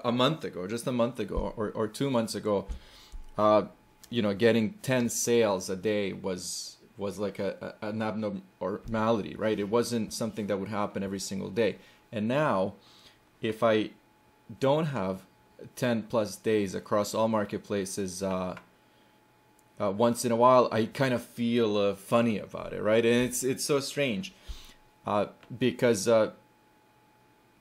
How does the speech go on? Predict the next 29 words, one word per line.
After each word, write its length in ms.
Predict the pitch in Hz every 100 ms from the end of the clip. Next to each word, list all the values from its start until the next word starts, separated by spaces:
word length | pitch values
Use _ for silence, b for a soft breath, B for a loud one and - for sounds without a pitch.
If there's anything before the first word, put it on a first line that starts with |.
| - - -
like, 160 | 127
nothing 640 | 135 139 143 160 143 113 -
ex-, 340 | 120 - - - 98
nothing, 680 | 131 147 156 165 139 107 - - _ _ _ -
uh, 260 | 104 101 98 - 117 B B B B B B B B B _ _ _ _ _ _ _ -
exceptional 680 | 120 - 143 131 - 143
has 260 | 120 104 -
happened 380 | 107 110 127 120
except 480 | - - 123 113 -
that 80 |
I've 180 | 107 95
been 200 | 101 101
listing 440 | 107 104 - 107 98
more 140 | 95
products, 680 | 95 - 92 76 - - -
right? 200 | 113 117 - _ _ _ _ _
It's 220 | 127 -
not 120 | 123 120
like, 200 | 113 -
for 100 | 107
example, 480 | 95 107 104 104
one 280 | 95 110 110
product 480 | - 113 104 104 -
has 160 | 101 -
taken 400 | 113 107 - 101
off 320 | 104 101 - b b b _
and 180 | 107 101
then, 240 | 101 101
uh, 320 | 98 98 98